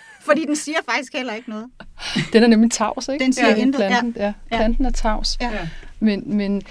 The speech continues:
Speaker 2: men netop det, du lige s-, beskriver der, Hanne, med det der tegneserieagtige, det synes jeg nemlig også er noget af det, som er meget karakteristisk for, for, for bogen her, ikke? At der er elementer af sådan klassisk billedbogsillustration, sådan ensides, helsides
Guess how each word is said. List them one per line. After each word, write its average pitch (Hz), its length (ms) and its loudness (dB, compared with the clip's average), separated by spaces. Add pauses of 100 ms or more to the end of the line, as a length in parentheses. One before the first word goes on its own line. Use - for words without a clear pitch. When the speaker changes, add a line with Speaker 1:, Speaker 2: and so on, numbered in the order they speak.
(140)
Speaker 2:
men 226 160 8
netop 277 300 6
det, 247 120 2
du 254 100 -2
lige 233 180 0
s-, - 240 -6
beskriver - 480 -4
der, 214 220 -2
Hanne, 196 280 -2
med 185 120 -4
det 202 100 -2
der - 80 -4
tegneserieagtige, 196 880 -4
det 226 80 -6
synes - 220 -6
jeg 214 60 -2
nemlig 196 180 -4
også 220 220 0
er 226 40 4
noget 190 140 0
af 185 60 -2
det, 185 120 -2
som 190 140 -6
er 185 40 -4
meget 175 280 -2
karakteristisk 202 760 -4
for, 175 300 -2 (600)
for, - 400 -2
for 185 160 -10
bogen 185 340 2
her, 175 220 -2
ikke? 233 200 -2
At - 140 -4
der 180 60 -2
er 190 260 2 (360)
elementer 208 500 4
af 196 100 4
sådan - 160 -12
klassisk 196 540 0
billedbogsillustration, 180 1200 -2
sådan - 180 -6
ensides, 185 720 -4
helsides 175 800 -8